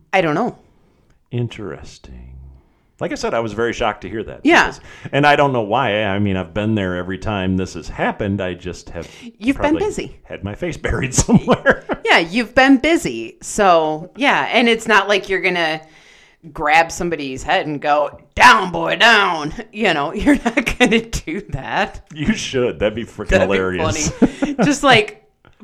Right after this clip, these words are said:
Speaker 1: put my legs over their shoulder and go, "Mm." <laughs>
Speaker 2: Get in there. Grab yourself a taste.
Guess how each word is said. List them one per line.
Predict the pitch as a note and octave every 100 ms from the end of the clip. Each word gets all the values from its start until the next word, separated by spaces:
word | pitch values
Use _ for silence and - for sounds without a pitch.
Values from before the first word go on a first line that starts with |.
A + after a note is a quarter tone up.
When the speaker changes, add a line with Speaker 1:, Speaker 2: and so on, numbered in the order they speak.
| -
Speaker 1:
put | -
my | A3+ F#3+
legs | E3+ E3+ F3
over | F3 F3+
their | E3
shoulder | F3 E3 D#3 E3+
and | E3 D#3
go, | D3 - _ _
"Mm." | D4+ C#4 G#3+ D#3+ B2+ - - C5 F#4+ F4+ - - - - - -
<laughs> | _
Speaker 2:
Get | - F#3+
in | F#3
there. | E3+ D3+ C3 B2 A2+ - - B3 - A3
Grab | A2 A#2 F3
yourself | C#3 - D3 A#2+
a |
taste. | A2+ B2+ A2 - -